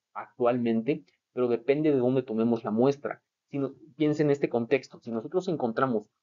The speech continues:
una mucosa gástrica normal, no con el patrón que les mostré hace rato, sino con una mucosa gástrica normal, ¿de dónde vas a tomar las muestras del estómago? Entonces, he ahí que, a pesar de que sea el gold estándar, también tiene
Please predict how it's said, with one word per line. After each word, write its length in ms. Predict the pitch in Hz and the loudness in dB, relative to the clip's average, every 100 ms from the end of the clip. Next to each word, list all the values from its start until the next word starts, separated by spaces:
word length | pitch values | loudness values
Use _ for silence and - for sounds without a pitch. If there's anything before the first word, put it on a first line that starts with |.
| _ 135 | _ -8
una 240 | 151 160 | -4 -2
mucosa 500 | 139 - 143 139 143 | -2 -2 -2 0 0
gástrica 560 | 117 131 - 147 147 117 | 0 -2 -2 -8 -2 -2
normal, 520 | 101 98 101 104 113 | -2 -2 0 0 0
no 120 | 139 | 0
con 160 | - 202 | 0 -2
el 140 | 104 | 0
patrón 340 | 110 - 117 | -2 0 -2
que 80 | 127 | 0
les 160 | 123 107 | 0 0
mostré 280 | 101 107 113 | -2 -2 -4
hace 140 | 107 | 0
rato, 300 | 110 104 _ _ _ _ _ | 0 0 _ _ _ _ _
sino 200 | - 127 | -8 -4
con 100 | 135 | 0
una 120 | 165 | 2
mucosa 360 | 202 147 151 151 | 2 2 2 4
gástrica 420 | 139 139 156 147 | 2 0 0 2
normal, 580 | 117 104 98 107 110 175 _ _ _ | 2 0 2 2 2 -2 _ _ _
¿de 80 | 123 | -2
dónde 220 | 135 156 | 0 2
vas 120 | 147 147 | 2 2
a 60 | |
tomar 260 | 127 120 135 | 0 2 2
las 140 | 117 | 0
muestras 360 | 117 127 139 113 | 0 0 0 0
del 140 | 104 | 0
estómago? 540 | 95 - 135 104 95 _ _ _ _ - | -2 -4 -4 -4 -6 _ _ _ _ -12
Entonces, 600 | 123 120 135 127 139 - _ _ | -8 0 0 2 -2 -4 _ _
he 120 | 127 | -4
ahí 400 | 131 117 117 131 | 0 2 0 0
que, 240 | - 107 - _ _ | -2 -4 -4 _ _
a 120 | - - | -16 -16
pesar 300 | _ 139 147 | _ -2 -2
de 100 | 151 | -2
que 80 | 110 | -4
sea 220 | - 131 | 2 2
el 100 | 120 | 4
gold 260 | 117 139 | 2 2
estándar, 600 | 123 - 117 123 113 - - _ _ _ _ _ _ _ _ _ | -2 -4 -2 0 0 0 -4 _ _ _ _ _ _ _ _ _
también 400 | 117 107 117 123 | -8 -4 -2 0
tiene 460 | 143 139 123 123 | 0 2 4 2